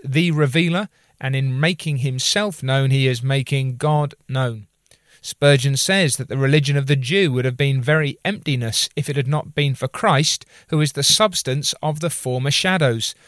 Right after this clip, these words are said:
So the whole Bible speaks of Christ, and it is always Christ by whom a sinner is saved. "It is always Christ," says the preacher, "from the opening leaf of Genesis to the closing note of Malachi, Christ,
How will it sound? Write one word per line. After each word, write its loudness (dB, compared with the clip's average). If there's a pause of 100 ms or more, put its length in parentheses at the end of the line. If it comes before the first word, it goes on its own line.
So -2
the 2
whole 0
Bible 0
speaks 0
of -12
Christ, -2 (240)
and 2
it 0
is 0 (140)
always 0
Christ -2
by 0
whom -2 (100)
a -6
sinner -2
is -6
saved. -4 (480)
"It 0
is 0 (120)
always 2
Christ," -4 (180)
says 0
the -8
preacher, -4 (240)
"from -4
the -4
opening -2
leaf -2
of -6
Genesis -2
to -12
the -10
closing -2
note 0
of -12
Malachi, 2 (300)
Christ, 0